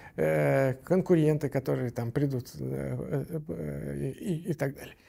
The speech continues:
Э, э, подкупят тех, кто контролирует ваших охранников. <laughs> В общем, короче говоря, вот, нам все время кажется, что нужно для уверенности, э, какого, э, это, значит, вот поверьте,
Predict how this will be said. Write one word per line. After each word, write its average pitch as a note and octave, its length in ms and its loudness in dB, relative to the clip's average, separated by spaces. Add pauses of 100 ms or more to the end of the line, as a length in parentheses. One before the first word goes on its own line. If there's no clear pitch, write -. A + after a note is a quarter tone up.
(260)
Э, C3 840 -2 (240)
э, D3 420 -10
подкупят C#3+ 520 0 (120)
тех, D3 220 0
кто B2 140 -4
контролирует C#3 600 4
ваших - 320 0
охранников. - 400 0 (880)
<laughs> F#4+ 320 12
В D#4+ 40 6
общем, F4 260 10
короче E4 380 10
говоря, G3 400 8 (340)
вот, D#3+ 220 6
нам F#3 120 2
все F3+ 120 -2
время G3 100 6
кажется, A3+ 320 -2
что F3 220 0
нужно F#3 320 0 (240)
для E3 120 4
уверенности, E3 720 0 (200)
э, D#3+ 480 -2
какого, D#3 840 -2
э, - 80 -10
это, - 240 -10 (420)
значит, D3 320 -4
вот E3 160 -2
поверьте, E3+ 560 -2